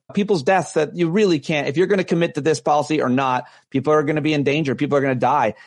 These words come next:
And I feel like Republicans never get the blame, say, for gun violence or other things, or they don't get those questions the way that she did. I feel like that's such an unfair, ridiculous question, but still,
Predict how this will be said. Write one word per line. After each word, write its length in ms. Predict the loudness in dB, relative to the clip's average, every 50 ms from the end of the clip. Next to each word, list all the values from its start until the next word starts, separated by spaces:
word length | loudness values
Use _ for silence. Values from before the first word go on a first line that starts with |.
| -20 _ _
And 380 | -4 -2 0 2 2 0 0 0 -2
I 80 | -2 0
feel 180 | 0 0 2
like 200 | 2 2 2 0
Republicans 480 | 0 0 0 0 -2 -2 -2 -2 -2 0
never 220 | 0 0 0 -2
get 120 | -4 -4 -6
the 60 | -4
blame, 340 | -2 -2 0 0 0 -2 -2
say, 220 | -2 0 0 0
for 120 | 0 -4
gun 280 | -4 -2 -2 -2 0 0
violence 400 | 0 0 0 0 -2 -2 -2 -4
or 100 | -6 -4 -2
other 200 | -2 0 0 0 0
things, 260 | 0 -2 -2 0 0
or 60 | 0
they 100 | 2 2
don't 140 | 2 2 2
get 140 | 0 0 2
those 200 | 0 0 0 0
questions 680 | 0 0 0 0 -2 -2 -4 -4 -2 -2 -6 -8 -12 _ _ _ _ _
the 60 | -2
way 200 | 0 2 2 2
that 120 | 0 -2 -4
she 280 | -4 -4 -2 -2 -2
did. 360 | 0 2 2 2 2 0 -2 -6 _ _ _ -4
I 100 | -4 -2
feel 140 | 0 2 2
like 100 | 2 2
that's 180 | 0 -2 -2
such 280 | -2 -2 -2 -2 -2 -2
an 100 | -6 -6 -4 -4
unfair, 540 | -2 0 0 0 -2 0 0 2 2 2 2
ridiculous 460 | 0 0 0 -2 -2 -2 -4 -4 -2
question, 300 | -2 -2 -2 -2 -2 -2
but 140 | -2 -2 -2
still, 360 | -2 0 0 0 0 -2